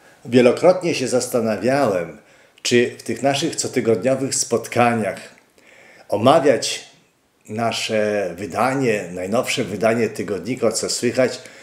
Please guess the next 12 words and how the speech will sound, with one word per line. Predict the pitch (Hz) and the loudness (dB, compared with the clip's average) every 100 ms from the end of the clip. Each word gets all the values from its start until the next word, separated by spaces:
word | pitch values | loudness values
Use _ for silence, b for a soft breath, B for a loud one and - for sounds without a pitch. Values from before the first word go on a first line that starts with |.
| B | B
który, | - - - 160 143 139 | -14 -10 6 8 10 6
i | 143 110 | 2 -4
będę | 101 98 104 | -6 -4 -6
o | |
tym | - 110 | -6 -10
przypominał | - 110 104 120 131 131 | -8 -8 -4 0 2 2
co | 135 139 | 0 0
tydzień, | 147 135 135 135 B B | 0 2 4 2 B B
obchodzi | - 104 - 110 98 | -6 -6 0 0 0
w | 107 | -6
tym | - 98 | -8 -2
roku | 107 107 113 | 0 0 -4